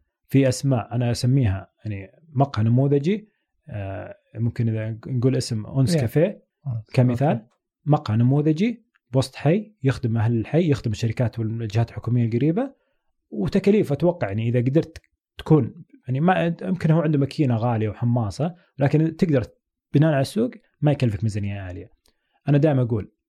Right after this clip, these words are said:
Speaker 1: من الأغلاط اللي يط-، يقعون فيها أصحاب مشاريع جديدة إنه ما يكون عنده ميزانية تشغيلية،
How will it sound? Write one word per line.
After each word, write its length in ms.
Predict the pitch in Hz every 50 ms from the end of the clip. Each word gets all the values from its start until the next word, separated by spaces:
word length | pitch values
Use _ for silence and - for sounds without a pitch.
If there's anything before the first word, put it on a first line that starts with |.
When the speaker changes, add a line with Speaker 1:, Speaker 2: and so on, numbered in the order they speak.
| _ _ _ _ _ -
Speaker 1:
من 120 | 127 127
الأغلاط 500 | 135 135 - 139 139 131 147 147 120 -
اللي 140 | 117 117 120
يط-، 160 | 117 - -
يقعون 300 | 139 131 120 139 131 139
فيها 140 | 123 147 139
أصحاب 220 | 117 - - 139 135
مشاريع 280 | 120 - 139 151 127
جديدة 420 | 127 127 127 151 160 165 208 240 247 - _ _ _ -
إنه 100 | 131 139
ما 100 | 147 165
يكون 180 | 160 160 156 151
عنده 160 | - 170 147
ميزانية 320 | 135 131 123 143 160 170
تشغيلية، 580 | 143 - 101 - - 104 95 92 90 92 95 -